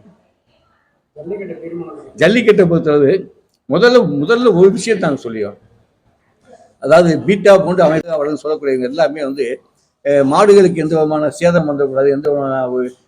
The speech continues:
Speaker 2: ஆபத்து வி-, விளையக்கூடாது அப்படின்னு ரொம்ப கவனமா இருக்காங்க. அது சொன்னா பல கண்டிஷன்ல தமிழ்நாடு அரசும் போட்டுட்டு இருக்காங்க. ஆனா மனித உயிர்களை பத்தி ஏன் இவங்க சிந்திக்கல, எனக்கு கவலையா இருக்கு எனக்கு. உண்மையிலே இவ்வளவு தூரத்துக்கு மாட்டினுடைய உயிர்களை பத்தி சிந்திப்பவர்கள் வந்து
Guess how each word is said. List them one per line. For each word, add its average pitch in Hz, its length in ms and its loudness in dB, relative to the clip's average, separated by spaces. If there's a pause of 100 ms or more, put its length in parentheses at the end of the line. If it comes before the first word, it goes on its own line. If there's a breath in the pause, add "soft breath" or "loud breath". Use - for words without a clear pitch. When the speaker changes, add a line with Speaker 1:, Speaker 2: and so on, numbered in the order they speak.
(140)
Speaker 2:
ஆபத்து 156 440 -2
வி-, 135 160 2
விளையக்கூடாது 131 480 0
அப்படின்னு 127 280 -2
ரொம்ப 143 220 -2
கவனமா 151 340 0
இருக்காங்க. 139 340 0
அது 131 100 0
சொன்னா 151 220 -6
பல 131 220 -4
கண்டிஷன்ல 160 560 -4
தமிழ்நாடு 160 400 -4
அரசும் 147 420 -6 (260)
போட்டுட்டு 143 300 -4
இருக்காங்க. 113 300 -4 (340)
ஆனா 165 180 -4
மனித 226 380 -2
உயிர்களை 233 380 0
பத்தி 185 220 -4
ஏன் 190 140 2
இவங்க 175 180 -2
சிந்திக்கல, 170 360 -6
எனக்கு 156 140 -4
கவலையா 143 300 -2
இருக்கு 117 160 -8
எனக்கு. 95 200 -18 (360)
உண்மையிலே 196 340 6
இவ்வளவு 175 300 2
தூரத்துக்கு 220 380 4
மாட்டினுடைய 196 560 2
உயிர்களை 185 360 2
பத்தி 175 260 -8
சிந்திப்பவர்கள் 165 640 -4
வந்து 123 240 -8